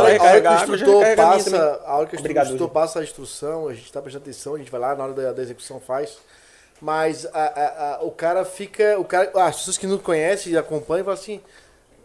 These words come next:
Speaker 1: "Não, esses caras não são aqueles
Speaker 2: Taticão.
Speaker 1: taticão e tal." A gente não, não curte isso, tá ligado? Então, é, é, é, dentro do nosso canal, pode ver a gente, acho que tem
Speaker 2: Obrigado,
Speaker 1: pouco,
Speaker 2: Júlio.
Speaker 1: olha, só, eu não consigo lembrar de uma foto, assim, ó, a gente tá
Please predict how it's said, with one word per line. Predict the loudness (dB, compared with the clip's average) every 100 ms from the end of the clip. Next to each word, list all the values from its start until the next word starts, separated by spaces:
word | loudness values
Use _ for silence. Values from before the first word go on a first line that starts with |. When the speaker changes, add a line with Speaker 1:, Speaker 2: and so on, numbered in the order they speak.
| _ -12
Speaker 1:
"Não, | -6
esses | -6 -6
caras | -4 -2 -2
não | -4
são | -6 -4 -4
aqueles | -4 -10 -12 -14 -16 -20 _ _ _
Speaker 2:
Taticão. | -14 -14 -10 -8 -8 -6
Speaker 1:
taticão | -8 -8 -10 -8 -8
e | -8
tal." | -2 0 0 -2 -6 _ _ -12
A | -12
gente | -12 -10
não, | -6 -6 -8 -10 -10 -10 -8 -6
não | -6
curte | -4 -6 -6 -12
isso, | -12 -12
tá | -10
ligado? | -4 -2 -4 -6
Então, | -4 -2 -2 -4
é, | -6 -2
é, | -2 -2
é, | -4 -4 -4 -6 -10 -16 _ -6
dentro | -6 -6
do | -6
nosso | -6 -6
canal, | -8 -6
pode | -6
ver | -10
a |
gente, | -12 -12 -12 -14 _ _ _ _ _
acho | -6 -6
que | -2
tem | -2
Speaker 2:
Obrigado, | 0
Speaker 1:
pouco, | 0 6
Speaker 2:
Júlio. | 6
Speaker 1:
olha, | 4
só, | -2 -4 0
eu | 0
não | 0
consigo | -4 -4
lembrar | 2 2
de | 2
uma | 0
foto, | 2 2 2
assim, | 0
ó, | 0
a | 0
gente | 0
tá | -4 -4